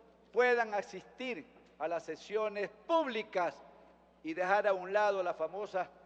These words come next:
sesiones privadas o reservadas que se prestan para orientar más el contubernio y los amarres.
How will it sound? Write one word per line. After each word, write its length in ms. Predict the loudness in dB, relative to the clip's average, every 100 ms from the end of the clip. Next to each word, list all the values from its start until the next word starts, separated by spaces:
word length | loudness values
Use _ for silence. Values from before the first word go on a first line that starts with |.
| -20 -10
sesiones 540 | -8 -8 -8 -6 -8
privadas 580 | -10 -8 -2 0 0 -2
o 80 | -4
reservadas 640 | -6 -4 -2 2 2 2
que 140 | -2 -8
se 140 | -8
prestan 500 | -4 -4 -2 -2 -4 -6 -20 -20 -4
para 400 | -2 0 -2 -4
orientar 600 | -6 -6 -6 -2 0 0
más 280 | 0 0 0 -4 -18 -10
el 160 | -8 -4
contubernio 1000 | -4 -4 -8 -2 2 2 0 -4 -4 -6 -14 -20 -20 -8
y 160 | -4 0
los 240 | 0 0
amarres. 460 | -2 0 -2 -4